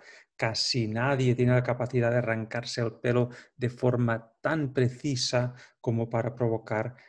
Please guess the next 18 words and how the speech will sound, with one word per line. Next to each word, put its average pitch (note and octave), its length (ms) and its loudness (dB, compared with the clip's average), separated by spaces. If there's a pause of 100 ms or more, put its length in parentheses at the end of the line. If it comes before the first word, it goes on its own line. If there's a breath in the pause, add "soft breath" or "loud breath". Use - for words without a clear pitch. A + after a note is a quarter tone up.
(160 soft breath)
la A#2 140 2
limpieza G#2+ 680 -2
que A#2+ 100 -6
se A2 200 -2
ve G#2 260 -2
en A2+ 120 0
una G#2 180 -4
alopecia G2 520 -6
areata. F2+ 480 -12 (440 soft breath)
Observen C3 500 4
el A#2+ 80 4
caso B2+ 280 0
de A#2 80 2
un A#2 100 2
chico C3 300 0
joven, D#3 540 2 (760)
como B2+ 280 0
también B2 480 2